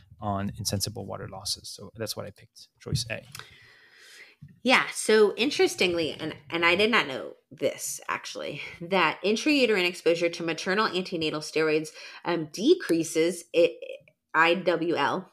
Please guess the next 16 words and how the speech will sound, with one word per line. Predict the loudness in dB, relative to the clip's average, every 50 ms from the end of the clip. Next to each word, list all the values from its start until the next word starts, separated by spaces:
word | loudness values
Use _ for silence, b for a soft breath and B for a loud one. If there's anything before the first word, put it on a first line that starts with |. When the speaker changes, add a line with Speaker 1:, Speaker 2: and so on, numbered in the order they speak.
| _ _ _ _ _ -4
Speaker 2:
insensible | -4 -4 -2 -2 -2 -2 -2 -2 -2 0 0
Speaker 1:
Hmm. | 0
Speaker 2:
water | 0 0 0 -2 -2
loss | -2 0 0 0 0 -2 -4 -14 B B B B B B
at | -2 -2 0 0
any | 2 2 2 0 0
given | 2 2 2 2 0 -4
gestational | -6 -8 -6 -4 -4 -4 -4 -4 -8 -6 -4
age. | -4 -4 -4 -6 -8 -10 -14 -18 B B B B B B
And | -2 -2
this | -2 -2 -2 -4
is | -6 -2
felt | 2 4 4 4 4 2
to | -2 -2
be | 0 0 2
likely, | 2 4 2 2 0 -2 -4 -2 -2 0 0 -2 -2 -4